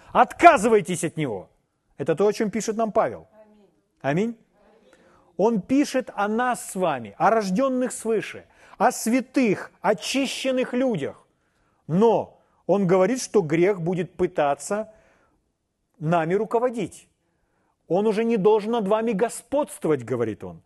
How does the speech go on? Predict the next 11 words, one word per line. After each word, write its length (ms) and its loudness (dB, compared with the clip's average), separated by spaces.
"Не 180 0
позволяйте 840 0
ему 120 -2
над 160 -2
вами 240 -2
господствовать". 640 -10
Будет 240 0
ли 60 2
он 140 2
пытаться? 560 -2
Да. 340 -14